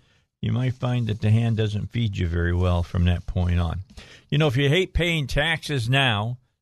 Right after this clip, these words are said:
and who doesn't, uh, just wait until you withdraw money from your I R A, four oh one K, or other retirement accounts.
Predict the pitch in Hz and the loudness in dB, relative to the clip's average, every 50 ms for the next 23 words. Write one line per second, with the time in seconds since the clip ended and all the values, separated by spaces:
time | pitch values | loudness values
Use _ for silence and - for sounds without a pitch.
0 | _ _ - 107 107 120 135 131 110 123 123 123 117 101 104 95 101 - _ _ | _ _ 2 6 6 6 6 6 4 2 2 2 0 -2 -6 -8 -10 -12 _ _
1 | _ _ _ _ _ _ _ _ _ - 113 117 120 123 117 127 175 160 123 135 | _ _ _ _ _ _ _ _ _ -2 0 2 2 2 0 0 -2 -2 0 0
2 | 156 170 180 175 156 143 - 156 156 147 143 131 131 127 127 - 143 147 143 143 | 2 2 2 0 -2 -4 -2 -2 -2 -2 -2 -2 -2 -4 -2 -2 0 0 0 2
3 | 139 143 139 143 139 123 - 131 127 120 117 120 123 127 127 123 120 123 123 131 | 0 0 0 -2 -2 -4 -2 -2 0 0 0 2 2 2 2 2 2 2 2 0
4 | 135 135 135 - - 139 131 131 127 120 120 123 123 120 - - 135 127 120 120 | 0 0 -2 -2 -2 -2 0 0 0 0 0 0 0 0 0 0 0 0 2 2
5 | 123 123 117 117 110 117 117 107 - 123 120 120 120 123 120 117 110 - 131 127 | 2 2 0 0 -2 -2 -4 -4 -2 -2 0 0 0 2 0 0 0 0 0 0
6 | 127 120 - - | 0 -2 -4 -8